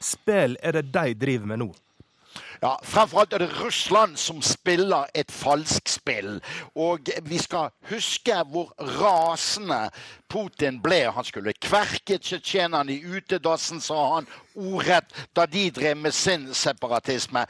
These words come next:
Speaker 2: Nå puster han til samme ilden i Øst-Ukraina, åpenbart for å bruke et litt uærbødig,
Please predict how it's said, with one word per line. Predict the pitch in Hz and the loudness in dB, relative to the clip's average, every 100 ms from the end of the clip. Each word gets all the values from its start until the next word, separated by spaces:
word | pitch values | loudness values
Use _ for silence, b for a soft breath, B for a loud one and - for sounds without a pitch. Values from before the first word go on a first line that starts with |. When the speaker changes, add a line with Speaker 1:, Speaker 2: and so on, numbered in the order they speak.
| 165 B | -6 B
Speaker 2:
Nå | 135 202 208 | -4 -2 -2
puster | 165 202 - - 202 | -2 -2 -2 0 2
han | 180 | 2
til | 151 175 | 2 -4
samme | - 185 190 185 160 | 0 2 2 2 2
ilden | 180 175 139 120 139 | 2 2 2 0 -4
i | 160 151 | -4 -4
Øst-Ukraina, | 139 135 - - - 165 - 143 135 143 160 B 160 B - | -2 -4 -6 -12 -18 -14 -2 0 2 2 0 B -14 B 2
åpenbart | 208 220 _ 240 175 160 160 | 4 4 _ 0 4 2 2
for | - 170 165 | -4 -6 -6
å | |
bruke | 147 190 - 185 | -2 -4 0 -2
et | 170 | 0
litt | 185 185 165 | 0 -2 -6
uærbødig, | 165 185 185 147 151 139 | -6 -2 -2 -4 -6 -4